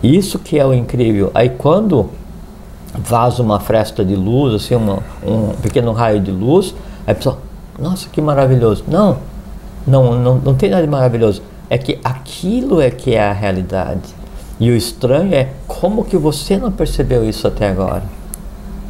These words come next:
Sabe? Aí, aí é que vem a questão. Voltando à questão daí da disciplina.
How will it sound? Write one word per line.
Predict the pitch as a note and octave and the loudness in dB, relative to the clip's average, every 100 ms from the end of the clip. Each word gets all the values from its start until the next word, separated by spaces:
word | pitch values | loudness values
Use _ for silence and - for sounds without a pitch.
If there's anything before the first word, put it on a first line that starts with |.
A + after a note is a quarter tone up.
| - - - | -12 -12 -4
Sabe? | G2+ F#2 | -4 -2
Aí, | - F#2+ G#2 D3 D3 - - - - - | 0 0 2 2 2 -4 -18 -20 -20 -16
aí | - F#2+ | -4 -2
é | F#2+ | -2
que | - | 0
vem | A#2 | 0
a | |
questão. | A#2 D3 C3+ A#2 F#2 - - - - - | 2 -2 0 -2 -2 -12 -20 -18 -12 -4
Voltando | F#2 - G2+ | 0 2 2
à | |
questão | A2 - A2+ | 0 0 0
daí | A2 A2 A2 | 2 2 2
da | F#2+ | 0
disciplina. | F2 - - - F#2 | -2 -6 -4 -2 -2